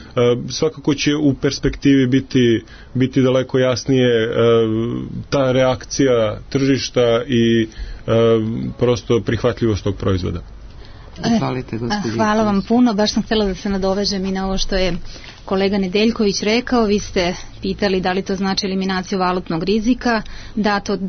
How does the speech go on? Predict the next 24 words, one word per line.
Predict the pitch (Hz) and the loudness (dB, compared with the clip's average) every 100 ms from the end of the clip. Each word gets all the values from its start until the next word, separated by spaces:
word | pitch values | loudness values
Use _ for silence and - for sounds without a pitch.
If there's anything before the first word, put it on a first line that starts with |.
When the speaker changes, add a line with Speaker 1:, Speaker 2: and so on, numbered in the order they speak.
| - | 0
Speaker 2:
definitivno | 214 214 214 202 202 196 | 0 2 0 0 0 0
znači | 185 196 190 196 | 0 0 0 -2
eliminaciju | 190 190 190 185 180 196 | -2 -2 -2 -2 -4 -2
valutnog | 175 175 170 151 196 | 0 0 -2 -4 0
rizika | 220 220 240 233 208 | 0 0 0 0 2
i | 202 | 4
ukoliko | 196 196 196 196 | 4 2 0 -2
ste | - 202 | -4 -2
pratili | 196 190 - 190 175 165 - - - | -2 -2 -2 -2 -2 -4 -10 -18 -4
aktivno, | 190 190 - 190 175 | -4 -2 -2 -2 0
da | 175 | -2
kažem, | 185 202 196 196 | -2 -2 0 0
rad | 208 185 | 0 -2
Narodne | 185 190 196 | -2 -2 -2
banke | 190 190 202 190 | -2 0 -2 -4
Srbije, | - 202 220 196 | -2 0 2 2
znate | 202 202 208 | 0 0 0
da | 185 | 0
je | 175 170 170 | 0 0 0
u | 170 | -2
fokusu | 185 208 196 208 196 | -2 -4 -2 -4 -2
našeg | 185 - 180 | -2 -2 -2
rada, | 190 180 175 170 170 - - - - | -2 0 0 -2 -4 -10 -18 -16 -8
mm, | 202 190 185 180 170 - | -2 0 0 0 0 0